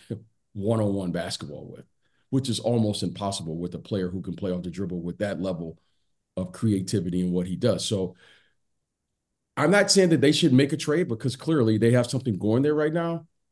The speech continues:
But as the defenses become more familiar with their style of play, they're gonna need another player who can create utilizing the dribble to break down the defense in order to keep everything honest. So,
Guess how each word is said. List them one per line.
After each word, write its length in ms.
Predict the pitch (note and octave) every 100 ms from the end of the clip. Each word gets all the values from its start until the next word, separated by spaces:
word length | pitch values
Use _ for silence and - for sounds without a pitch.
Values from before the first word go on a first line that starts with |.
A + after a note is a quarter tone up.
| -
But 360 | G3 - - _ _ _ _ _ _ _ _ _ _ _ _ C3+
as 180 | C3
the 120 | G#2 A#2
defenses 960 | A2+ F3+ F3+ D3+ C#3 C#3+ B2+ - - _ _
become 500 | - A2+ B2 C3 B2
more 280 | A#2 A2 B2+
familiar 560 | B2 A2+ G2+ A#2 A#2 G#2+
with 320 | F2+ G2+ G2+
their 380 | G#2 G#2+ G#2+ G2+
style 420 | - - G2 A2+
of 140 | A2
play, 320 | A2 G2 B2 - _ _ _ _ _ _ _
they're 140 | C#3 C#3+
gonna 240 | E3 B2
need 280 | A#2 C#3 B2+
another 380 | A2 A2+ A#2 A#2
player 540 | - B2 A2 G2 F#2 _ -
who 120 | C#3+
can 200 | C3+ A2+
create 640 | A2 B2+ A#2 C#3+ A#2 F2 - _ _ _
utilizing 680 | A2 D#3 C#3+ A#2 A2+ G2+ G#2
the 100 | F#2+
dribble 520 | F2 A#2 F#2 F2+ D#2+ -
to 80 | -
break 260 | F#2+ A2+ A2
down 220 | A2 G#2
the 60 | F#2
defense 500 | A#2 A#2+ F#2 E2+ -
in 160 | G#2+
order 240 | E2+ A2+ F#2+
to 80 |
keep 240 | G#2 G#2+ F#2+
everything 360 | F#2 F2+ F2+
honest. 380 | D2+ F#2 - -
So, 320 | C3+ G2 F2